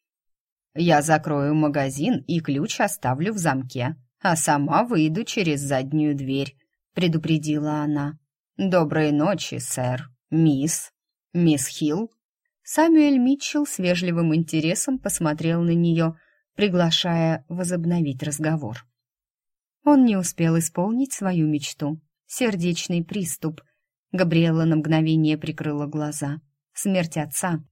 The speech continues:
стала для неё тяжёлым потрясением — и даже через столько лет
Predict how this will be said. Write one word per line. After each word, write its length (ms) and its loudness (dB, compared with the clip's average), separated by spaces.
стала 420 0
для 160 2
неё 340 4
тяжёлым 520 0
потрясением — 1040 -2
и 120 0
даже 320 2
через 360 -4
столько 500 -6
лет 360 -2